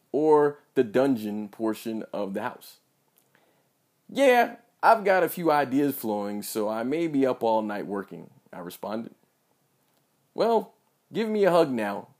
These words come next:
she said in a sweet doe-like voice. I went to give her a hug and a kiss, and I went to the dungeon. You may have noticed that I didn't greet her with a hug or a kiss or any specific affection.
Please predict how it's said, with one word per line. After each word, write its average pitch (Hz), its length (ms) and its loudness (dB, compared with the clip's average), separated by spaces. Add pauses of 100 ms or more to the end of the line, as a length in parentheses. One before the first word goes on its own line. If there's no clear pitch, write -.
she - 160 -12
said 120 240 2
in 113 80 -4
a 110 60 -4
sweet 107 340 -6
doe-like 104 380 -2
voice. 107 380 -6 (1300)
I 170 60 6
went 240 200 6
to 214 80 0
give 185 160 4
her 175 140 2
a 156 80 4
hug 143 180 4
and 139 100 -2
a 135 40 -2
kiss, 123 280 -2
and 117 80 -4
I 113 60 0
went 110 280 -4
to 104 100 -10
the 98 80 -8
dungeon. 90 400 -10 (1500)
You 202 120 -4
may 226 120 6
have 220 140 4
noticed 190 320 4
that 151 100 4
I 143 80 6
didn't 135 240 0
greet 123 200 0
her 120 260 2
with 113 200 -2
a 107 80 2
hug 104 220 -2
or 101 140 -2
a 101 40 -6
kiss 104 380 -8
or 98 100 -4
any 101 140 -6
specific 98 560 -6
affection. 92 520 -12